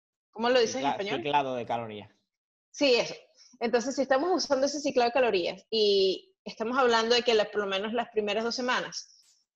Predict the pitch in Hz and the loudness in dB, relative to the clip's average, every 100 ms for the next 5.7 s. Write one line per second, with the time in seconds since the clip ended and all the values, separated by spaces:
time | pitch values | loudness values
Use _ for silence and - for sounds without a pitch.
0 | _ 220 214 214 214 202 175 214 226 214 | _ 0 0 0 0 2 2 2 2 2
1 | 196 196 233 226 226 240 247 220 202 208 | -2 -2 0 0 2 2 4 4 4 2
2 | 196 - 208 196 208 220 226 214 190 185 | 0 -4 0 0 0 0 2 4 2 2
3 | 202 214 214 233 214 214 196 214 214 233 | 2 4 4 0 -2 -8 -6 -2 -2 -2
4 | 226 214 - 269 226 - 180 170 170 202 | -4 -4 0 2 2 -2 -6 -6 -12 -6
5 | 208 214 214 269 190 185 | -6 -6 -2 -2 0 -4